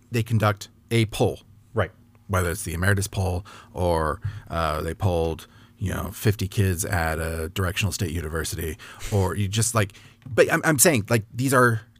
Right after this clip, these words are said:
Speaker 1: tiny
Speaker 2: Right.
Speaker 1: little microcosms in, in
Speaker 2: Sure.
Speaker 1: these different areas. And I'm like, I need comprehensive data. I don't need, I, I don't, I don't care about this tiny little pocket.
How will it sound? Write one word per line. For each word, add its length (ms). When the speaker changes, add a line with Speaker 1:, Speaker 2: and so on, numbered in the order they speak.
Speaker 1:
tiny 400
Speaker 2:
Right. 20
Speaker 1:
little 680
microcosms 1040
in, 220
in 160
Speaker 2:
Sure. 180
Speaker 1:
these 260
different 520
areas. 440
And 180
I'm 120
like, 240
I 240
need 540
comprehensive 1120
data. 380
I 120
don't 280
need, 340
I, 140
I 140
don't, 220
I 100
don't 420
care 480
about 600
this 220
tiny 360
little 220
pocket. 640